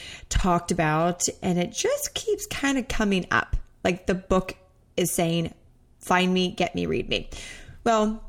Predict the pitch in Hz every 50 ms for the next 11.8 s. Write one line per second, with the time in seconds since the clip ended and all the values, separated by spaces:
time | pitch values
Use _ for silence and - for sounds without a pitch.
0 | - - - - 196 185 214 214 269 311 302 - 320 262 226 - 202 185 180 -
1 | 180 180 180 - - 165 160 - - - - 156 156 156 160 185 208 220 - -
2 | - 175 - 196 185 - - - - - - - - - - 190 190 208 208 202
3 | - - - 190 - - - 151 151 165 - - - - - - - - - 190
4 | 175 - - - - 175 165 165 165 160 165 - - - - - - - - -
5 | 175 - 165 165 135 - - - - - - - - - - - - - - -
6 | - - - - - 220 175 180 208 233 254 254 262 254 262 269 277 - - 175
7 | 143 95 - 180 190 196 - - - - - - - - - - - - 185 196
8 | 190 - - 196 185 190 180 185 175 156 151 151 151 175 240 254 - - - -
9 | - - - 190 - - 185 180 190 196 - 175 165 165 165 165 - 175 160 190
10 | 170 160 165 175 185 202 208 - 196 208 196 190 180 170 160 165 175 180 - -
11 | - 190 196 196 185 165 151 156 180 262 294 294 - - -